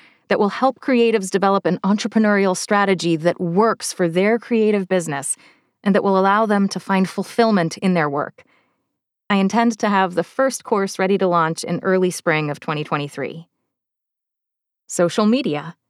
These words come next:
I'm posting brief tips and ideas on my social media channels, with new posts every weekday. You can follow me on Facebook,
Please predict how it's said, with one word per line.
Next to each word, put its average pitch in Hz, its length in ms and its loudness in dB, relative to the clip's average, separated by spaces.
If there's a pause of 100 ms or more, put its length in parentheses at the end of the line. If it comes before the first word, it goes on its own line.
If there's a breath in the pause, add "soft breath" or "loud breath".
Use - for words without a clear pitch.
(840)
I'm 254 140 2
posting 277 440 2
brief 269 400 -4
tips - 460 -2
and 208 120 2
ideas 180 460 2
on 175 80 0
my 175 140 -2
social 196 320 -2
media 175 280 0
channels, 139 640 -8
with 180 140 -8
new 240 140 4
posts 226 440 -2
every 208 300 2
weekday. 165 540 -2 (520)
You 208 140 2
can 214 100 2
follow 196 260 2
me 185 220 2
on 151 260 0
Facebook, 247 500 0